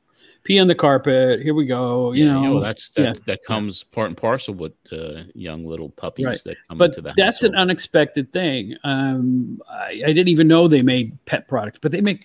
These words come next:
Speaker 1: a bunch of pet products. If you, you
Speaker 2: Yeah.
Speaker 1: go to their website and check it out,
Speaker 2: Yes.
Speaker 1: it's, it's, it's, it's kind of amazing. And they make, Marsh and I were talking before the show, such a varied selection of products for, for various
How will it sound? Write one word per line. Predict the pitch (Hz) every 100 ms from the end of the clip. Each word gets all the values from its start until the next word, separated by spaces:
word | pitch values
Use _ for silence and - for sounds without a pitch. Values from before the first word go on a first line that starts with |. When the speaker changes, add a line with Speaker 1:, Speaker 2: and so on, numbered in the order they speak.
| -
Speaker 1:
a | 120
bunch | - 220 302
of | 190 -
pet | 117 -
products. | 123 107 80 - - _ _ -
If | 131
you, | 139
you | 131 156
Speaker 2:
Yeah. |
Speaker 1:
go | 143 165
to |
their | 151 135
website | 208 - 147
and | 113
check | - 139 -
it |
out, | 156 202 127
Speaker 2:
Yes. | 143 135
Speaker 1:
it's, | 139
it's, | 147 135 _ 110 _ _ _ _ _ _ _
it's, | 160 - -
it's | 165 -
kind | 190 196
of | 156
amazing. | 139 170 226 135 147
And |
they | 175
make, | 208 190 165 _ - - - - 214
Marsh | 190 233 -
and | 202
I |
were | 160
talking | - 156 147
before | 139 147
the | 139
show, | 175 -
such | - 240 254
a | 185
varied | 120 135 226 269 185 135 110 _ _ _ _ -
selection | - 151 170 269 - 208
of | 135 -
products | 139 113 110 113 - - _ _ _ _ _ _ _ _ _
for, | - 160 143 -
for | 170
various | 139 165 170 180 170 156